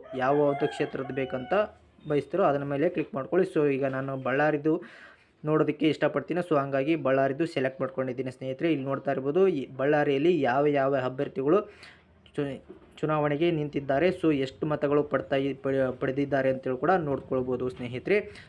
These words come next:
So ಈಗ ಇಲ್ಲಿ ನಮಗೆ ಮೇಲ್ಗಡೆ ಇನ್ನೊಂದು ಆಪ್ಷನ್ ಕಾಣ್ತಾ ಇದೆಯಲ್ಲ ಸ್ನೇಹಿತರೆ, so ಇದ್ರ ಮೇಲೆ ಕ್ಲಿಕ್ ಮಾಡ್ಕೊಂಡಾಗ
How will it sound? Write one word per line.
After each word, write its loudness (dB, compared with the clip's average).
So 2
ಈಗ 6
ಇಲ್ಲಿ 2
ನಮಗೆ -4
ಮೇಲ್ಗಡೆ 2
ಇನ್ನೊಂದು -2
ಆಪ್ಷನ್ -2
ಕಾಣ್ತಾ -4
ಇದೆಯಲ್ಲ -2
ಸ್ನೇಹಿತರೆ, -4
so -6
ಇದ್ರ -4
ಮೇಲೆ -2
ಕ್ಲಿಕ್ -6
ಮಾಡ್ಕೊಂಡಾಗ -2